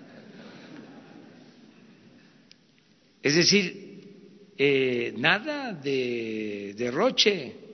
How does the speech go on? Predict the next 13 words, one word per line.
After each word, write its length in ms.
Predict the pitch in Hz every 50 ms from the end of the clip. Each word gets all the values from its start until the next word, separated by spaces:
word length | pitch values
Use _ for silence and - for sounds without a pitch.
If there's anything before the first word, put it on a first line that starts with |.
| - - - - - - - - - - - - - _ - -
No 180 | 131 170 170
puede 200 | 175 190 196 185
haber 220 | 175 170 185 180 175
gobierno 460 | 156 160 160 170 175 170 160 160 151
rico 400 | 139 160 175 160 - - 143 -
con 180 | - - 123
pueblo 340 | - 143 143 139 139 135 -
pobre. 380 | - 123 127 117 107 101 95 - - - - - - - - - - - -
Eso 220 | - - 127 131
es 120 | 127 113
lo 140 | 120 117 95
que 220 | 90 101 104 95 90
planteamos. 560 | - - 113 113 104 107 117 107 98 -